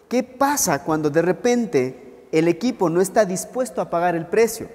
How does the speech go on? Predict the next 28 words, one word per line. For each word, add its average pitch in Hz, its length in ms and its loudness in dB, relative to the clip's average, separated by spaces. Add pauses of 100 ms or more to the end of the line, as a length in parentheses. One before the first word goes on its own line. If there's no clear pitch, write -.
(400)
Cuando 156 200 0
el 165 60 2
equipo 180 320 -2
no 180 360 2
quiere 247 340 4
hacer 226 380 0
lo 247 140 -2
que 185 100 -2
tiene 180 340 0
que 180 80 4
hacer. 180 480 0 (440)
Hay 214 160 4
una 247 300 0
clara 226 300 2
evolución 220 480 0
en 226 100 0
el 175 100 2
pasaje 220 600 0 (320)
que 175 100 0
muestra 233 420 2
los 175 200 0
pasos 226 360 0
por 202 140 -2
los 165 140 -2
que - 80 2
atraviesa 185 480 0
un 226 100 0
equipo 156 460 -2